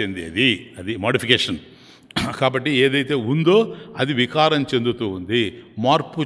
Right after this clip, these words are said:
చెందుతూ ఉంది. ఏదైతే నిరంతరం మార్పు చెందుతూ ఉందో అది ఎప్పుడూ ఒకే విధంగా ఉండేందుకు అవకాశమే లేదు కనుక అలా మార్పు చెందేది ఏదో అది వికార స్వరూపంగా ఉంది. వికారం అంటే మార్పు.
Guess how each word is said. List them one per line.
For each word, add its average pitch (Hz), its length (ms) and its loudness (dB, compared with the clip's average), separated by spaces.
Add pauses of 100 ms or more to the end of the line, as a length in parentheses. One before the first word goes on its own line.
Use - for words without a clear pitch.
చెందుతూ 139 360 0
ఉంది. 107 540 0 (440)
ఏదైతే 151 380 4
నిరంతరం 139 520 0
మార్పు 131 320 -2
చెందుతూ 135 440 -2
ఉందో 123 480 -2 (300)
అది 127 160 0
ఎప్పుడూ 131 320 2
ఒకే 151 280 2
విధంగా 147 380 0
ఉండేందుకు 127 460 0
అవకాశమే 127 500 0
లేదు 123 240 2
కనుక 123 260 -2 (440)
అలా 123 180 4
మార్పు 123 480 0 (100)
చెందేది 123 400 4
ఏదో 123 460 2 (240)
అది 117 180 -2
వికార 131 440 0
స్వరూపంగా 117 640 -2
ఉంది. 101 460 -4 (680)
వికారం 113 480 0
అంటే 107 220 -4
మార్పు. 113 460 0